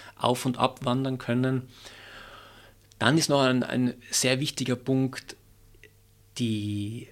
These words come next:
Revitalisierungen und Renaturierungen von, von Fließgewässern. Das heißt nichts anderes wie zu versuchen, dort wo möglich, diese Gewässer wieder naturnaher zu gestalten. Das heißt Verbauungen,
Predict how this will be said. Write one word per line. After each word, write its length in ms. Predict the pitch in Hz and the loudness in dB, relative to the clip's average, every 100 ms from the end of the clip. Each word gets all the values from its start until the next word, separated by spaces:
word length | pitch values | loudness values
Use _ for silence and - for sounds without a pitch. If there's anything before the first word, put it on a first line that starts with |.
| - - 123 | -20 -16 -6
Revitalisierungen 1120 | 123 131 147 117 110 110 - 135 143 139 127 | -2 -2 -2 -2 0 0 -2 -4 -2 0 0
und 140 | 113 101 | 0 -2
Renaturierungen 1000 | 104 117 147 147 160 165 170 170 - - | 0 0 0 -4 -4 -4 -4 -2 -2 -2
von, 480 | - 160 156 160 - | -2 -2 0 -2 -6
von 480 | - - 143 147 - - | -12 -6 -2 -2 -2 -4
Fließgewässern. 1000 | - 147 160 - 151 160 - 165 165 185 - - - | -8 -6 -4 -2 0 0 0 2 2 0 -6 -20 -10
Das 180 | 120 113 | -8 -4
heißt 280 | 123 135 | -2 -2
nichts 220 | 131 135 - | -2 -4 -4
anderes 460 | 117 135 131 131 123 | -4 -2 -2 -2 -2
wie 260 | 123 131 131 - - | -2 -2 -6 -20 -18
zu 160 | - 147 | -6 -4
versuchen, 800 | - 120 - 151 180 175 165 151 - | -2 -4 -2 0 0 0 0 0 4
dort 320 | 117 135 - | 4 2 0
wo 100 | 113 | 0
möglich, 800 | 107 135 180 180 107 202 - - - - - | 4 4 4 4 -2 -2 -8 -14 -20 -18 -6
diese 220 | 127 127 | -2 -2
Gewässer 560 | 123 117 135 - 131 117 | 0 0 2 0 -2 -2
wieder 320 | 123 120 117 | 0 0 0
naturnaher 880 | 117 110 - 139 147 127 110 104 101 | -2 -4 -4 -2 2 4 4 2 -2
zu 160 | - | -4
gestalten. 560 | 104 - 85 87 - - | -6 -6 -6 -8 -8 -6
Das 180 | 107 - | -6 -2
heißt 220 | - - | -4 -4
Verbauungen, 800 | - 101 113 156 151 147 143 | -4 -2 2 2 2 2 2